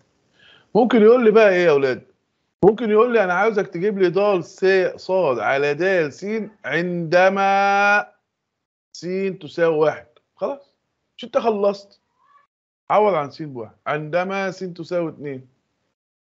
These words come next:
تمام؟ نعوض عليها إزاي بقى؟ نشيل كل س ونحط اتنين. يبقى هتساوي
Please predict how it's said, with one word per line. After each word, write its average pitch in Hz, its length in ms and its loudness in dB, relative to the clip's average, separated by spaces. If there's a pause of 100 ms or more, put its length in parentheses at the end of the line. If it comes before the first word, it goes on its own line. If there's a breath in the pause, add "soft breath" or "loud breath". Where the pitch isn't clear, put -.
(880)
تمام؟ 196 400 -2 (1400)
نعوض 175 280 4
عليها 170 240 4
إزاي 156 260 -2
بقى؟ 160 280 -6 (280)
نشيل 214 300 -6
كل 254 300 -2
س - 80 -8
ونحط 220 520 -6 (200)
اتنين. 262 480 -10 (640)
يبقى 131 180 0
هتساوي 151 560 2